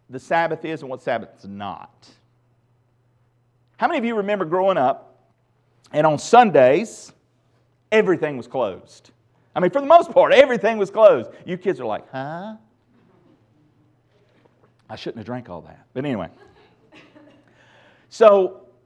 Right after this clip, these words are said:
I, I mean, I remember everything. Like, man, you, you had to get your groceries on Saturday, you, you, 'cause you can hang it up Sunday was, was, you know, blue, what's it called? Blue light laws, right? Yeah.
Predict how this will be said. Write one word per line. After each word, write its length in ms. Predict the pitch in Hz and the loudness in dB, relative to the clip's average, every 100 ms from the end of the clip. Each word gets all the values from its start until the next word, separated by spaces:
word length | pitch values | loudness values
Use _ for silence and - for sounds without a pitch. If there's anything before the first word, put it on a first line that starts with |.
| _ _ - | _ _ -2
I, 160 | 202 - | 2 6
I 100 | 226 | 4
mean, 100 | 208 | 6
I 100 | 277 | 4
remember 320 | 269 302 175 | 4 2 2
everything. 280 | 190 214 202 | 0 2 2
Like, 160 | 143 - | 0 -4
man, 260 | 185 165 | -4 -4
you, 180 | 156 247 | -4 -8
you 180 | 180 247 | -4 2
had 100 | 226 | 2
to 60 | 165 | 2
get 140 | 170 | -6
your 80 | 139 | 2
groceries 400 | 175 208 226 208 | 4 4 0 -8
on 100 | 208 | -6
Saturday, 320 | 220 196 175 | -2 -2 -4
you, 340 | 185 151 175 - | -12 -12 -12 -12
you, 60 | |
'cause 180 | - 131 | -8 -8
you 60 | 208 | -8
can 80 | 175 | -6
hang 160 | 180 | -4
it 80 | 170 | -2
up 140 | 240 | -4
Sunday 280 | - 208 151 | -4 -6 -6
was, 220 | 127 120 - _ _ - | -10 -12 -20 _ _ -14
was, 400 | 110 104 - _ _ _ | -14 -14 -20 _ _ _
you 80 | - | -14
know, 180 | 110 80 87 | -14 -14 -10
blue, 320 | 127 208 147 117 123 | -4 -4 -6 -12 -18
what's 260 | 127 151 147 | -10 -10 -10
it 40 | |
called? 160 | 127 107 | -10 -4
Blue 140 | 202 | -2
light 200 | 147 90 | -2 -2
laws, 300 | 104 87 87 | -4 -8 -8
right? 220 | 123 185 - - | -6 -6 -10 -20
Yeah. 140 | 285 | -18